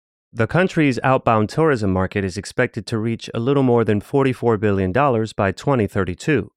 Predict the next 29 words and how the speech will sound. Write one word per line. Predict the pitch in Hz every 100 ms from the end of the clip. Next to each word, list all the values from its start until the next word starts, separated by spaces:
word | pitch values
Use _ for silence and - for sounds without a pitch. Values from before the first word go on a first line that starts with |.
| _ -
writes | 104 95 -
Middle | 110 110 104
East | 107 -
and | 98 98
Asia | 120 107 95
reporter | 92 - 92 92 -
Amrita | 95 98 92 90
Ghosh. | 110 101 - - _ _ _ _ _ _ _ _ _ _ 143
Ghosh | 156 151 156
notes | 147 139
a | 127
recent | 131 139 135
report | 107 98 151 151 -
outlined | 120 117 113 110 104
the | 101
sector's | - 135 - 104
projected | - 110 127 127 - 87
growth. | 113 110 - _ _ _ _ _ _ _ _
The | 95
report | 101 - 120 107
also | 120 135 139 110
featured | - 110 - 107 98 - -
recommendations | 107 104 101 98 98 143 - 110 104
for | 110 95
growing | 120 147 123 110
outbound | - 107 104 98 95
tourism | - 165 107 101
from | - 95
India, | 110 151 101 95